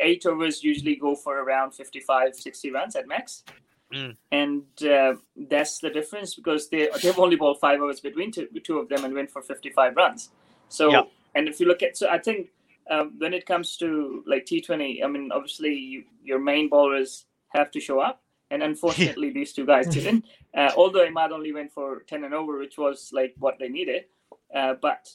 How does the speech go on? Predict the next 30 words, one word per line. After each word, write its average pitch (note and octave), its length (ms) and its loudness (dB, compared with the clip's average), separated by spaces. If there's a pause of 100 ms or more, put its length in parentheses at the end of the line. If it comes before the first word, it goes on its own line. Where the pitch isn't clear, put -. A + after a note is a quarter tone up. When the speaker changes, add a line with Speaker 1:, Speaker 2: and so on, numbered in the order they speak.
Speaker 1:
you C#3+ 280 -2
generally C#3+ 340 -2
expect - 680 -6
him C#3+ 200 -6
to - 120 -20
keep C3+ 220 -8
it B2 140 -8
tighter C#3 400 0
so D3+ 200 -4
that C3+ 160 -4
other C3+ 240 0
bowlers C3 580 0
can C3 220 -2
go C3 120 4
for C3 160 -4
more C3 160 2
<laughs> B2+ 100 2
runs, - 280 0 (220)
you C3+ 80 0
know? D3 100 -2 (1600)
Speaker 2:
I, F3 80 8
I, G3 240 6
you G#3 240 4
know, A3+ 60 12
I, G3+ 440 10
I, F#3+ 120 0
you F3+ 140 2
look G#3 200 10
at G#3+ 140 4
that E3 300 8